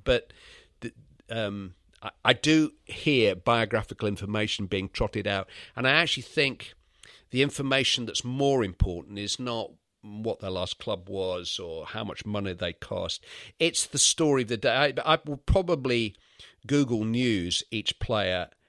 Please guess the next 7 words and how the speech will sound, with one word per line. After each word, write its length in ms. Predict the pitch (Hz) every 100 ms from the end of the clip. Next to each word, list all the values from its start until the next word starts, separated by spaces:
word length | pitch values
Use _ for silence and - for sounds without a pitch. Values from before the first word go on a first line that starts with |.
| _ _ _ _ _ -
um, 440 | 101 95 90 - _ _ _ _ -
rather 460 | 127 117 127 120 117
more 220 | 107 107
than, 220 | 107 107 -
than 220 | 117 101 90
Google 380 | 120 107 104 87
Fact 520 | - 117 92 -